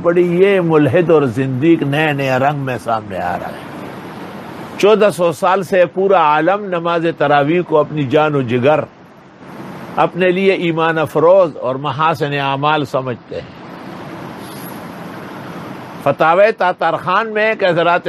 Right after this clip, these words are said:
صحابہ ہر رکعت میں ایک رکوع پڑھتے تھے اور یوں پانچ سو چالیس رکوع ستائیس کو مکمل ہو جاتے ہیں۔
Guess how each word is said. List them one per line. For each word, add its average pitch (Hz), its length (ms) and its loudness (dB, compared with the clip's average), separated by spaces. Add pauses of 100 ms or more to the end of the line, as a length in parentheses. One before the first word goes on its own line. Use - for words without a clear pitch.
صحابہ 156 580 2 (840)
ہر 226 160 4
رکعت 214 480 0
میں 175 120 -6
ایک 208 240 0
رکوع 180 360 0
پڑھتے 123 320 -2
تھے - 200 -18 (1500)
اور 175 220 6
یوں 220 320 2
پانچ 185 260 0
سو 180 140 0
چالیس 220 500 2
رکوع 196 340 0
ستائیس 190 520 2
کو 170 120 -2
مکمل 165 480 -2
ہو 131 100 -2
جاتے 104 300 -10
ہیں۔ - 200 -20